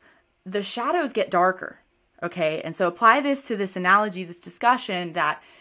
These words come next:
if the shadow is your ego self, your roles and identities,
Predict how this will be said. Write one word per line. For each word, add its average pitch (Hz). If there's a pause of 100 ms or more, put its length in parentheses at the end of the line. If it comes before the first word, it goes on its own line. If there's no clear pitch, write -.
(120)
if 175
the 175
shadow 247
is 180 (340)
your 175
ego 233 (400)
self, 170 (180)
your 160 (380)
roles 175
and 175
identities, 170